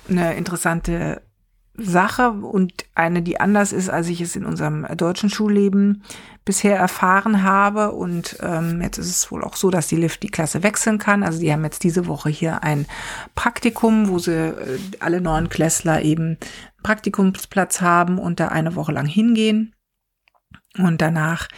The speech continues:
wird sie dann zu ihren Freundinnen in die E-Klasse wechseln können. Und ich glaube, dass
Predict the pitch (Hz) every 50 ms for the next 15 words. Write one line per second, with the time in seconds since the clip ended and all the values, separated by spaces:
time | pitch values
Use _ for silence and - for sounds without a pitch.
0 | - - - - - - _ - 180 160 - - 160 160 160 160 160 165 160 -
1 | - - - 160 151 156 - - - - 156 170 165 170 190 196 190 170 - 165
2 | 165 185 - - 190 196 - - 170 160 - - 160 160 151 - - - - -
3 | 160 - - 156 147 151 151 - - - - - - - - - - - - -
4 | - -